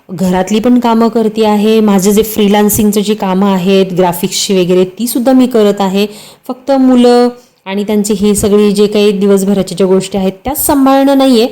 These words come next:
पण माझं करिअरसुद्धा मी काही कुठं थोडं मागं सोडलेलं नाही आहे. अगदी शंभर टक्के नाही, निदान दहा टक्के का होईना, पण मी त्याच्यावर काम करते. आणि माझं जे अर्निंग आहे, ते माझं थोडं का होईना मी कंटिन्यू ठेवलेलं आहे. तर त्याचा माझं, त्याचा मला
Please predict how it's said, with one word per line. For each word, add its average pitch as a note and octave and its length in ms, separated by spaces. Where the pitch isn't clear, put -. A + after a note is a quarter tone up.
पण A3 100
माझं A3+ 220
करिअरसुद्धा A#3 640
मी G#3+ 80
काही G3+ 180
कुठं G3+ 280
थोडं F#3+ 260
मागं F#3+ 300
सोडलेलं F3 520
नाही E3 240
आहे. D#3+ 100
अगदी F#3 320
शंभर C4+ 320
टक्के C#4 260
नाही, B3+ 240
निदान A#3+ 240
दहा G#3 240
टक्के B3+ 280
का B3 140
होईना, G#3+ 220
पण G3+ 140
मी G3+ 120
त्याच्यावर G3 400
काम F#3 300
करते. F#3 600
आणि G3+ 100
माझं G#3+ 380
जे C#4 80
अर्निंग A#3+ 480
आहे, G3 360
ते A#3 80
माझं A3+ 340
थोडं D4 220
का D#4+ 140
होईना A#3+ 360
मी A#3 260
कंटिन्यू B3 400
ठेवलेलं F#3 500
आहे. C#3 280
तर - 400
त्याचा C4 240
माझं, B3 360
त्याचा A#3 260
मला C4 200